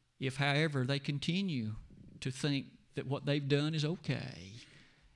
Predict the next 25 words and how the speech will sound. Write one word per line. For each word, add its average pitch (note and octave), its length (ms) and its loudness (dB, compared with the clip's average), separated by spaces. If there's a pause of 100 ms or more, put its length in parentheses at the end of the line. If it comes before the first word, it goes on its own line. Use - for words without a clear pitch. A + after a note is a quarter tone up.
(160)
if F3+ 120 0
they G#3 140 2
continue A#3 460 2
to G3 200 -2
uphold G3+ 600 4
the D#3+ 100 4
error F#3+ 420 4
that D#3+ 120 0
they've D3 240 0
done, A#2+ 580 0 (880)
at C#3 120 0
that D3 200 2
point, D#3 440 2
you D3 160 2
and C#3+ 100 2
I C#3+ 140 0
realize C3 960 -2 (560)
perhaps C#3 320 6
the C3 100 -4
following A#2+ 420 -2
statement. G#2+ 580 -8 (2500)
Confide F3 480 2
in G3 80 -2
a F#3+ 40 -2
witness - 840 -2